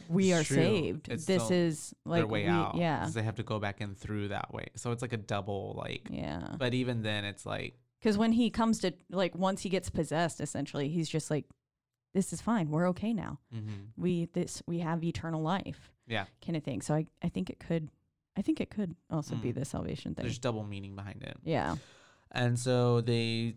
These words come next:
Speaker 2: obviously, what are they gonna do?
Speaker 1: Break
Speaker 2: Take,
Speaker 1: in.
Speaker 2: take Jesus off of it, put
Speaker 1: Duh.
Speaker 2: it, take it off, let the door open, and then they
Speaker 1: Now
Speaker 2: go in.
Speaker 1: we get real murky.
Speaker 2: Now, yeah, now we get into the cellar,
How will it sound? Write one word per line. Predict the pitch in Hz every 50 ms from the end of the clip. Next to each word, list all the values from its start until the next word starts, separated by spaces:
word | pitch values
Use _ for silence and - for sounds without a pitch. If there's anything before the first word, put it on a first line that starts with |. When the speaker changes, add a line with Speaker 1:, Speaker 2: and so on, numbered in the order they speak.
| - - -
Speaker 2:
obviously, | 117 113 110 113 120 113 - - 131 127 127 127
what | 120 107 104 107 101
are | 104
they | 110 107
gonna | 113 117 123
do? | 120 120 117 113 113 113 117
Speaker 1:
Break | - - 302 349
Speaker 2:
Take, | - 508 508 508 339
Speaker 1:
in. | - - -
Speaker 2:
take | - - 120 107 104 107
Jesus | - 120 117 117 127 123 -
off | 139 139 135 -
of | 139 117 120
it, | 123 123 123 117 101 110 -
put | - 113 -
Speaker 1:
Duh. | - - 123 330 320 311 330
Speaker 2:
it, | 320
take | - 107 -
it | 135 135
off, | 135 127 127 127 123 123 123 120 120 - -
let | 117 107 107 107 107 -
the | 123
door | 117 127 120 117 113
open, | 110 107 104 - 113 107 107 104 104 104 104 - - -
and | 117 110 107 107
then | 107 107 107 107 107 107 104 107 - - -
they | - 110
Speaker 1:
Now | 156 143 - - 113
Speaker 2:
go | 117
in. | 123 - -
Speaker 1:
we | 196 175
get | 165 151 - -
real | 95 110 127 160 180 170 135
murky. | 98 80 73 62 - - - - - 170 135
Speaker 2:
Now, | 117 117 117 117 123 123
yeah, | 117 104 - - - - -
now | 113 110 113 117 120
we | 123 123
get | 120 127 120 123
into | 120 117 120 - 117
the | 110 113 107 - _ _
cellar, | - - 180 170 123 - - -